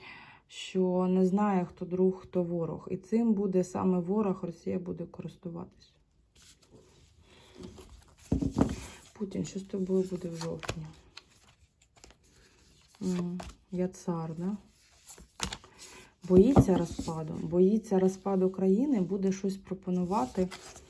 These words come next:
Таке, від чого його там підлеглі не зможуть відмовитись.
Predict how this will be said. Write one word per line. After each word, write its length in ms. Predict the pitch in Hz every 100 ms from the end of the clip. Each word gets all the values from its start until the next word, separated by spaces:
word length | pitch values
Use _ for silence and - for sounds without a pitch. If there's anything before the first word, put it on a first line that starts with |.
| - - - -
Таке, 300 | 190 247 247
від 180 | 220
чого 300 | - 214 202
його 320 | 190 185 185 190
там 220 | 175 165 160 - - - - - - - - _ - -
підлеглі 720 | 185 180 185 208 196 185 170 170 - -
не 200 | 180 170
зможуть 520 | 170 180 175 175 -
відмовитись. 840 | 170 170 165 160 165 - 180 -